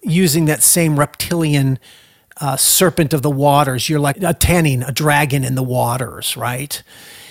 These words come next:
In other words, the Hebrew mindset connects evil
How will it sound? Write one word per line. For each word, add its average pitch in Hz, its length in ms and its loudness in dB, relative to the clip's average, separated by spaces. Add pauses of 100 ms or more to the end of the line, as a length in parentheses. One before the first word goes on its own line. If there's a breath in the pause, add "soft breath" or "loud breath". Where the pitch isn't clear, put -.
In 185 120 2
other 269 200 6
words, 160 460 2
the 160 180 -4
Hebrew 208 520 -2
mindset 170 720 0
connects - 800 0 (920 soft breath)
evil 170 500 4